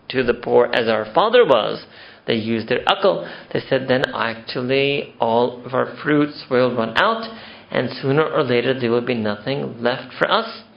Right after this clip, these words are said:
Meanwhile, the poor people were so used to their father always giving them, so they used to appear in masses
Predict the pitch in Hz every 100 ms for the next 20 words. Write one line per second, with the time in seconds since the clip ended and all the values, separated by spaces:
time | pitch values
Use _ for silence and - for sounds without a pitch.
0 | - - - - - _ - 156 247 226
1 | 151 113 139 156 123 131 170 240 247 160
2 | - 131 127 - 170 127 131 233 - 185
3 | 156 135 131 107 104 127 - 123 120 113
4 | 147 233 208 113 117 123 147 147 175 180
5 | 175 - - - 185 214 220 220 165 143
6 | 131 180 - 123 123 185